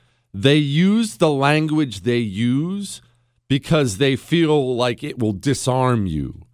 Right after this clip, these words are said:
And they feel like it'll intimidate you into silence.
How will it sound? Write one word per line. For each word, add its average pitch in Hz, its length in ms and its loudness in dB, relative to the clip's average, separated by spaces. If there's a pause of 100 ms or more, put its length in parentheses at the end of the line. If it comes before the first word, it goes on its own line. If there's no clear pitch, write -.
(280)
And 143 100 4
they 143 120 4
feel 170 260 0
like 156 180 -2
it'll 139 300 0
intimidate 139 800 0
you 110 400 2
into 104 320 -4
silence. 113 720 -4